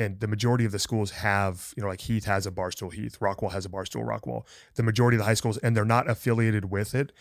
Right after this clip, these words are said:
but they're very, very <laughs> knowledgeable about the kids at the school, th-, especially the athletes at the school, and especially the athletes at rival schools. And they do nothing but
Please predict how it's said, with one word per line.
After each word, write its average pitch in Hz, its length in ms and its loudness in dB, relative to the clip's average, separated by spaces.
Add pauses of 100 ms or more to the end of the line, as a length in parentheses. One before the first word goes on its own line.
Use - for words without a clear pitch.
(280)
but 107 160 2
they're 104 260 2 (160)
very, 117 480 4
very 113 240 4
<laughs> 104 80 4
knowledgeable 101 640 0 (340)
about 95 500 0 (300)
the 98 80 -4
kids 107 300 -2
at 117 80 0
the 120 60 -6
school, 131 360 2
th-, - 180 -10
especially - 360 -2
the 95 120 -6
athletes 110 340 -2
at 117 80 -2
the 127 60 0
school, 127 420 -2 (600)
and 107 120 -2
especially 107 640 2
the 104 140 -2
athletes 95 640 -4 (120)
at 98 100 -2
rival 92 300 -2
schools. - 400 -8 (580)
And 104 360 0 (100)
they 113 240 4
do 113 180 6
nothing 104 640 2
but 98 260 -2